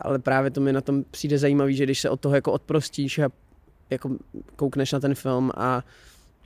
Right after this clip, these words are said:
a odprostíš se od toho, že to hraju já, tak vlastně vidíš toho Alexe a ten Alex prostě dělá ze Serge-, chce udělat feat se Sergejem Barakodou a v tom kontextu toho filmu to prostě dává smysl,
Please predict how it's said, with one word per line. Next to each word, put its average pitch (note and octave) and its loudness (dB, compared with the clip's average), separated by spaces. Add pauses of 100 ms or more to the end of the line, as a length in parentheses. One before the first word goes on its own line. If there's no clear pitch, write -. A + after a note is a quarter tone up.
(100)
a C3+ -2
odprostíš C3+ -2
se D3+ 2
od C3 0
toho, C3+ 2
že C3+ -8
to C#3 -4
hraju C#3+ 4
já, C3+ 4
tak - -4
vlastně C3+ -2
vidíš C3 -4
toho C#3 0
Alexe B2 0
a F#2+ -2
ten A#2 -4
Alex A#2+ -4
prostě A#2+ -4
dělá A#2 -2
ze A#2 -8
Serge-, - -6
chce - -4
udělat B2+ 0
feat B2+ -4
se C3 -2
Sergejem B2 0
Barakodou B2 2
a A#2 2
v - -10
tom B2+ 0
kontextu B2+ -4
toho B2+ -4
filmu A#2+ -6 (380)
to - -8
prostě C3+ -2
dává B2+ 4
smysl, D3+ 0